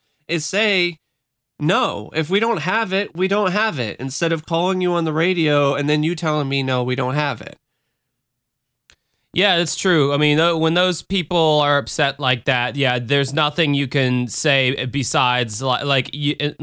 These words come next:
Speaker 2: unless you top their, their melodrama with your own melodrama, like, "My dog Floofy just died in my arms today, you bitch."
Speaker 1: Yeah.
Speaker 2: Like, "I don't give a fuck about your
Speaker 1: <laughs>
Speaker 2: stupid flames."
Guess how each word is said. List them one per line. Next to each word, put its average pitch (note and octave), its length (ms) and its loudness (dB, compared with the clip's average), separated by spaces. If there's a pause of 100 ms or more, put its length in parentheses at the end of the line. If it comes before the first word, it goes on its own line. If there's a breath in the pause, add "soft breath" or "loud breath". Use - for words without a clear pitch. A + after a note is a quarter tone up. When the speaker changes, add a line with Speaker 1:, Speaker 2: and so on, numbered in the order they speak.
Speaker 2:
unless D3+ 400 0
you D3+ 100 0
top D3+ 440 -2
their, C#3+ 600 2 (120)
their C#3 280 0
melodrama B2+ 720 2
with A#2+ 180 -4
your C3 120 0
own B2 180 2
melodrama, A#2 640 0
like, A#2 260 -2
"My A#2+ 180 0
dog C3 340 0
Floofy C3+ 520 -4
just A2+ 220 -6
died A#2+ 260 0
in A#2+ 60 -2
my A#2 200 2
arms A#2 380 0
today, A2 300 0
you G#2+ 120 -2
bitch." G#2 560 -10
Speaker 1:
Yeah. C3+ 320 0
Speaker 2:
Like, B2 160 0
"I C3 100 0
don't D3+ 180 2
give - 160 2
a C#3 60 2
fuck D#3+ 280 2
about D3 300 2
your B2+ 100 -2
Speaker 1:
<laughs> - 0 -
Speaker 2:
stupid B2+ 460 -4
flames." A2+ 640 0